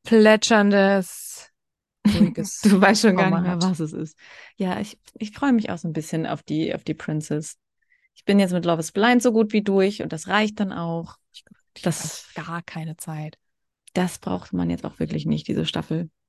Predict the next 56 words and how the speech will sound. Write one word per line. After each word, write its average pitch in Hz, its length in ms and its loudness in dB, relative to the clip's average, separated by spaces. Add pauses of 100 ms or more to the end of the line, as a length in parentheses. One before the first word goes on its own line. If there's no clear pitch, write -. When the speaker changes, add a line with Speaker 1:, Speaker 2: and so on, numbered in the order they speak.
(140)
Speaker 2:
Muss 185 140 -2
ich - 80 -10
echt - 160 -4
mal 170 120 -4
sagen. 156 320 0
Speaker 1:
Okay, 196 160 0
gut. 165 260 -4 (600)
Dann 220 160 4
brauche 170 180 4
ich 170 60 0
die 165 120 -6
Zeit 156 260 -4
mir 160 140 -2
auch 160 60 -4
nicht 151 220 -8
nehmen. 147 320 -8 (240)
Das - 100 0
ist 165 40 4
eigentlich 175 100 4
mit 165 80 0
den 233 100 10
Speaker 2:
Nee. 156 60 4
Speaker 1:
Kardashians, 160 640 2
die 170 140 -4
habe 175 120 -2
ich 165 80 -4
auch 170 120 -8
schon 156 140 -6
wieder 156 160 -2
völlig 156 280 -2
aus 151 100 -8
den 175 120 -6
Augen 156 220 -4
verloren. 196 300 4
Speaker 2:
Ach, - 80 -2
die - 140 -8
wollte 202 160 4
ich - 80 -4
ja 185 120 2
auch 208 260 0
weiter 175 240 -2
gucken. 170 520 -4 (680)
Wir 202 140 4
sind 208 140 6
gerade 202 180 2
so 208 160 2
auf 208 120 0
dem 190 160 -2
Blink 214 400 -2 (340)
Speaker 1:
Ach - 20 -14
so. - 80 -12
Speaker 2:
one 180 180 -6
eighty-two-Trip 214 880 0
immer 175 240 0
noch, 170 180 -2
deswegen 180 680 -4